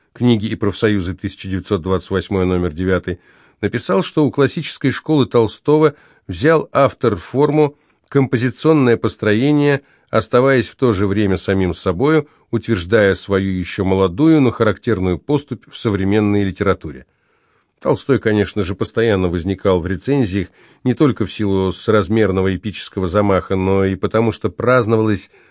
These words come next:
столетие со дня рождения Льва Николаевича, в связи с чем готовилось к изданию девяностотомное собрание его сочинений.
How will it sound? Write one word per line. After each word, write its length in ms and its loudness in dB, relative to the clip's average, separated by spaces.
столетие 720 0
со 180 0
дня 220 2
рождения 500 2
Льва 220 2
Николаевича, 800 2
в 60 -20
связи 340 -2
с 20 -4
чем 380 0
готовилось 520 0
к 60 -10
изданию 500 2
девяностотомное 1160 0
собрание 560 0
его 180 0
сочинений. 640 -4